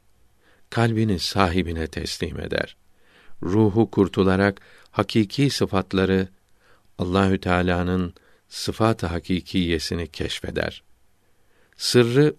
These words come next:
o makamda şuun ve itibarları müşahede eder ve bu makamda şimşek gibi çakıp hemen kaybolan tecelliyat-ı zatiyelere kavuşmakla şereflenir. Hafi denilen latifesi,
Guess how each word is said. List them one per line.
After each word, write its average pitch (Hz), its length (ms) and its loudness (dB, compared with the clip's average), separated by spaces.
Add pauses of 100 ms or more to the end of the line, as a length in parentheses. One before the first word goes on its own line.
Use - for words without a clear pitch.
(200)
o 147 120 8
makamda 101 680 2 (300)
şuun 120 600 2
ve 92 140 2
itibarları 95 840 2
müşahede 90 640 0
eder 110 320 0 (500)
ve 82 200 -2
bu 104 120 2
makamda 98 640 2 (360)
şimşek - 600 -2
gibi 104 220 0
çakıp 104 420 0
hemen 127 280 2
kaybolan 95 680 4 (420)
tecelliyat-ı 95 840 4
zatiyelere 85 800 -2
kavuşmakla 85 720 -2
şereflenir. - 760 -8 (1700)
Hafi 147 460 2
denilen 98 500 4
latifesi, 95 840 0